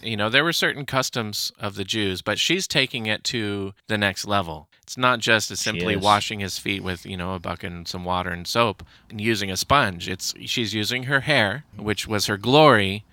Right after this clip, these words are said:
Speaker 1: She
Speaker 2: Yes.
Speaker 1: humbled herself to the point of wiping someone's feet with it. So it tells you something of
Speaker 2: Wow.
Speaker 1: the value of the person that she's allowing her hair to touch, the, the feet of.
Speaker 2: Yes.
Speaker 1: And also what elevates Jesus even more is,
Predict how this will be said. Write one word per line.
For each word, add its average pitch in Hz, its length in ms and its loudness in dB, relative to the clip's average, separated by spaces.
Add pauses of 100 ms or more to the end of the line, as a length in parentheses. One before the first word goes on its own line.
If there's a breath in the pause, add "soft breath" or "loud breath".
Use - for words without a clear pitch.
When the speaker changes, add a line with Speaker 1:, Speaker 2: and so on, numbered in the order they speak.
(100)
Speaker 1:
She 135 720 4
Speaker 2:
Yes. 90 80 -4
Speaker 1:
humbled 127 320 2
herself 107 440 4
to 117 100 -8
the 104 100 -2
point 107 280 -2
of 92 100 -4
wiping 98 320 -2
someone's 95 420 -6
feet - 260 -4
with 82 220 -10
it. - 240 -12
So 113 220 0
it 107 200 0
tells 139 320 -2
you 123 80 -2
something 123 340 -4
of 104 80 -4
Speaker 2:
Wow. 101 40 -8
Speaker 1:
the 101 80 -2
value 104 720 4 (220 soft breath)
of 107 180 -2
the 101 100 -2
person 104 640 0 (180)
that 104 180 -2
she's 101 480 0
allowing 98 640 4
her 92 320 0
hair 107 320 2
to - 140 -14
touch, - 680 0
the, 92 280 -10
the 95 120 -4
feet 143 240 2
of. 90 240 -2
Speaker 2:
Yes. - 580 -2
Speaker 1:
And 113 160 2
also 147 360 6
what 117 240 4
elevates 117 580 2
Jesus 101 460 0
even 101 240 -2
more 120 300 4
is, 101 300 -2